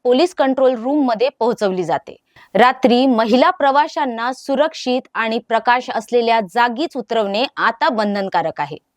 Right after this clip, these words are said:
कायद्यातही सुधारणा करण्यात आल्या आहे. छेडछाड, स्टॉकिंग किंवा अश्लील टिप्पणी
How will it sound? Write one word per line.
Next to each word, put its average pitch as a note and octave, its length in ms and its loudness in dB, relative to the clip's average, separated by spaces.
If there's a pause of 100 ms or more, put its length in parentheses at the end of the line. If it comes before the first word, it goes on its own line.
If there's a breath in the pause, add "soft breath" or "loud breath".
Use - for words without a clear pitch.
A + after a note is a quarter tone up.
(160)
कायद्यातही E4 560 2
सुधारणा C4+ 420 0
करण्यात A3 440 -2
आल्या F3 220 0
आहे. D#3+ 180 -8 (500)
छेडछाड, A#3+ 680 2
स्टॉकिंग B3 800 -2
किंवा A3+ 280 0 (100)
अश्लील A#3+ 460 -2 (100)
टिप्पणी B3+ 520 -2